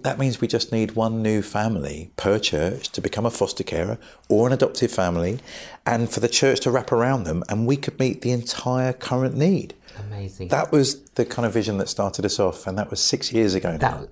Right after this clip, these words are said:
Speaker 2: That, okay, so let's go back to when you and your wife, uh, okay, d-, started the process of fostering.
Speaker 1: Yes.
Speaker 2: Is that quite a difficult process? Because I've heard from some friends of ours,
Speaker 1: Yes.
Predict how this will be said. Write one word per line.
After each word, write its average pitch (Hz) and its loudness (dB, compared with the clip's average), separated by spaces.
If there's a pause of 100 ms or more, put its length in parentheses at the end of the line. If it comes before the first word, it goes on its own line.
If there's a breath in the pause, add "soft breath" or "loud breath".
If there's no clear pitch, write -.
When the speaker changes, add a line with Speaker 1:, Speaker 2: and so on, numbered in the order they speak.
(180)
Speaker 2:
That, - -8
okay, 151 0
so - 2
let's 190 4
go 202 6
back 170 2
to 156 4
when 143 4
you 147 4
and 139 6
your 135 4
wife, 120 4 (300 loud breath)
uh, 120 4
okay, 120 0 (120)
d-, - -8 (400)
started - 4
the 143 -2
process 127 0
of 107 -2
fostering. 95 0
Speaker 1:
Yes. 127 4
Speaker 2:
Is 165 2
that 226 2
quite - 0
a 151 2
difficult 170 0
process? 147 2
Because 180 -2 (200 loud breath)
I've 214 0
heard 220 0
from 175 -2
some 185 2 (240)
friends 135 2
of 113 0
ours, 101 4
Speaker 1:
Yes. 123 2